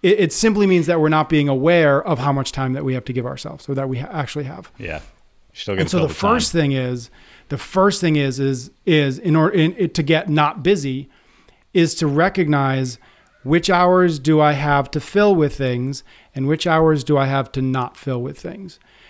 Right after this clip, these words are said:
Speaker 1: and getting
Speaker 2: Mm-hmm.
Speaker 1: really clear on what the right balance is for you, and then starting to work backwards from there. Like, if you're, if you're a startup founder and, like, you're working, you know, twelve-hour days and, like, you're just in that, there's nothing inherently wrong with that.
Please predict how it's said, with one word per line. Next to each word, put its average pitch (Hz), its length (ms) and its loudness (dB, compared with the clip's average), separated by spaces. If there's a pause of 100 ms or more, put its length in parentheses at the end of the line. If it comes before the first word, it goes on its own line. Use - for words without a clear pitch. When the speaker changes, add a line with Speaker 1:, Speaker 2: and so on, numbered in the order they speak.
(240)
Speaker 1:
and 156 140 2
getting 156 200 2
Speaker 2:
Mm-hmm. 147 80 2
Speaker 1:
really 165 200 2
clear 208 340 2
on 147 220 -2
what 170 240 0
the 190 80 4
right 170 280 2
balance 147 460 0
is 135 180 -2
for - 280 -6
you, 135 640 0 (800)
and 151 140 0
then 151 140 2
starting 151 320 0
to 143 60 0
work 135 240 -2
backwards 135 420 0
from 135 180 -4
there. 135 220 -4
Like, 143 160 -2
if 147 140 0
you're, 220 400 2 (380)
if 165 180 -6
you're 214 220 2
a 151 40 2
startup 196 560 2
founder 170 760 2
and, 147 160 -2
like, 139 200 -4
you're 165 140 2
working, 160 720 2 (280)
you 180 100 2
know, 147 160 2
twelve-hour 170 580 2
days 160 420 2
and, 147 100 -2
like, 139 200 -4
you're 131 80 -4
just 202 280 -2
in 180 100 2
that, 175 200 0 (540)
there's 180 180 2
nothing 233 500 2
inherently 175 720 2
wrong 156 360 2
with 139 160 0
that. - 400 -10